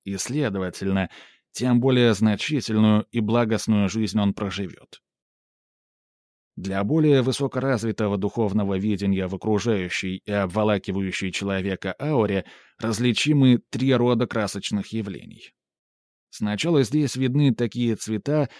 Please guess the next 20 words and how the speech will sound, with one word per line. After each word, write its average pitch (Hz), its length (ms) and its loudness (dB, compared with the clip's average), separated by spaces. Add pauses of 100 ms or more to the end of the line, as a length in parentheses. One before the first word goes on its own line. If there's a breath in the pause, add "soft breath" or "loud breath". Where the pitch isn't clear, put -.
(120 loud breath)
которые 117 540 0
более 120 400 2
или 107 140 4
менее 117 400 6
носят 110 360 2
характер 110 560 -2
непроницаемости 107 1080 0
и 107 220 -8
тусклости. - 760 -8 (1080 soft breath)
Однако, 143 440 0
если 151 280 4
сравнивать 127 580 2
эти 120 200 0
краски 113 420 -2
с - 120 -10
теми, 107 360 2
которые 107 520 -2
видит 104 340 -2
физический 101 680 -4
глаз, 117 560 -4